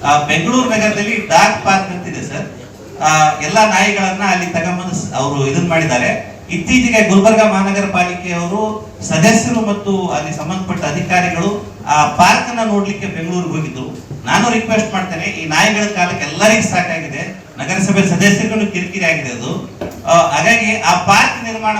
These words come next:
ಮಾಡೋದ್ರ ಬಗ್ಗೆ ತಾವು ಕೂಡ ಅಧಿಕಾರಿ ಮತ್ತು ನಾ-, ಒಂದ್ ನಾಲ್ಕು ಜನ ಸದಸ್ಯರನ್ನ ಅಲ್ಲಿ ಕಳಿಸಿ, ಬೆಂಗಳೂರಿಗೆ ಕಳಿಸಿ, ಅದನ್ನ ಚೆಕ್ ಮಾಡ್ತಕ್ಕಂಥ ಕೆಲಸ ಮಾಡಿ, ಅದನ್ನ ಸಾಧ್ಯ ಆದ್ರೆ ರಾಯಚೂರಿನಲ್ಲಿ ಇಂಪ್ಲಿಮೆಂಟ್ ಮಾಡ್ಬೋದು ಅಂತ ನಾನು ಭಾವಿಸ್ತೇನೆ ಸರ್. ಡ್ರಿಂಕಿಂಗ್ ವಾಟರ್ ಸರ್, ರಾಯಚೂರು ನಗರದಲ್ಲಿ ಎರಡು ಕಡೆಯಿಂದ ಡ್ರಿಂಕಿಂಗ್ ವಾಟರ್ ಸಪ್ಲೈ ಆಗ್ತದೆ,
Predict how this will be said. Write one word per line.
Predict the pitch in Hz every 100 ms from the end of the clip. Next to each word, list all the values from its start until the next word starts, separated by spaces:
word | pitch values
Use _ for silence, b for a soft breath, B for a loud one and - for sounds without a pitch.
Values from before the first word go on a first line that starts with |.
| 196
ಮಾಡೋದ್ರ | 190 190 185 170
ಬಗ್ಗೆ | 175 - 247 - - - -
ತಾವು | 165 170 -
ಕೂಡ | -
ಅಧಿಕಾರಿ | 208 180 226 240 226 226
ಮತ್ತು | 220 202
ನಾ-, | 196 185 175
ಒಂದ್ | 170
ನಾಲ್ಕು | 175 175
ಜನ | 190 196
ಸದಸ್ಯರನ್ನ | - 185 196 202 196
ಅಲ್ಲಿ | 185 170 165
ಕಳಿಸಿ, | 196 247 247 196
ಬೆಂಗಳೂರಿಗೆ | 170 185 214 208 208
ಕಳಿಸಿ, | 185 190 185 170 165 - -
ಅದನ್ನ | - 165 165
ಚೆಕ್ | 165 214 208
ಮಾಡ್ತಕ್ಕಂಥ | 233 226 190 196 196
ಕೆಲಸ | 175 170 170 170 165
ಮಾಡಿ, | 160
ಅದನ್ನ | 214 185
ಸಾಧ್ಯ | 170 180 202 196
ಆದ್ರೆ | 190 -
ರಾಯಚೂರಿನಲ್ಲಿ | 160 165 190 170 160
ಇಂಪ್ಲಿಮೆಂಟ್ | 151 - 151 147 143
ಮಾಡ್ಬೋದು | 165 - 135 120
ಅಂತ | 110 - 139 - - - -
ನಾನು | 143 147
ಭಾವಿಸ್ತೇನೆ | 160 156 - 113
ಸರ್. | 107 156 214
ಡ್ರಿಂಕಿಂಗ್ | - 160 240 269 233
ವಾಟರ್ | 190 190
ಸರ್, | 170 160 175
ರಾಯಚೂರು | 190 - 226 196
ನಗರದಲ್ಲಿ | 180 180 170 185 170
ಎರಡು | - 208 208
ಕಡೆಯಿಂದ | 180 175 175
ಡ್ರಿಂಕಿಂಗ್ | 180 - 151 170 156
ವಾಟರ್ | 147 143 -
ಸಪ್ಲೈ | - 135
ಆಗ್ತದೆ, | 123 120 107 104 87